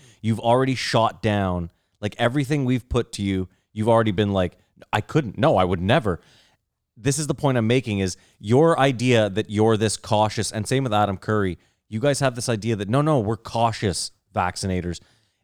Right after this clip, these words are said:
It's just a facade that you've built up in your head so that you're not an anti-vaxxer. That's it. It's a thing that you've built up so that you can go to people and say, "No, no, no, I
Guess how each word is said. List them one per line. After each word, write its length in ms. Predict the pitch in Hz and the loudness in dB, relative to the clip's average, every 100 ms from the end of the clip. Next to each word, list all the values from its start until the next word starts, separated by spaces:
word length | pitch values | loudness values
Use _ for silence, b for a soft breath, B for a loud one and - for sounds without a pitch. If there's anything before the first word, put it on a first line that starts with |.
| - | -10
It's 200 | 110 87 | -10 -6
just 320 | 98 139 - | -2 -2 -2
a 60 | 127 | -10
facade 640 | - 127 - 110 107 95 | -6 -4 2 4 4 0
that 120 | 110 | -4
you've 180 | 107 78 | -4 0
built 240 | 113 107 | -2 0
up 140 | 104 110 | -4 -2
in 60 | |
your 140 | 101 90 | -4 -2
head 440 | 110 117 95 98 _ _ | 2 2 2 -4 _ _
so 140 | - | -6
that 160 | 110 117 | -2 0
you're 140 | 113 | 0
not 260 | 107 104 107 | 0 2 2
an 100 | 101 | 0
anti-vaxxer. 920 | 98 95 98 92 87 82 - - - _ - | -4 -2 -2 -2 -2 -6 -8 -14 -16 _ -6
That's 200 | 117 165 | -2 -2
it. 240 | 117 _ _ _ - | -2 _ _ _ -12
It's 160 | 110 117 | -4 -4
a 60 | |
thing 260 | - 135 147 | 0 0 0
that 120 | 147 | 0
you've 220 | 135 110 | -2 0
built 260 | 123 131 - | 0 0 2
up 300 | 98 - _ _ _ | 0 -2 _ _ _
so 140 | - 113 | -4 -4
that 100 | 117 | -2
you 120 | 123 | -4
can 120 | 127 | 0
go 200 | 123 131 | 2 4
to 60 | 135 | 2
people 420 | 113 110 - 101 | -2 -4 -2 -4
and 120 | 101 | -4
say, 160 | - 113 | 0 2
"No, 140 | 131 | 2
no, 100 | 180 | 2
no, 260 | 170 170 107 b b b | 2 2 0 b b b
I 120 | 101 | -2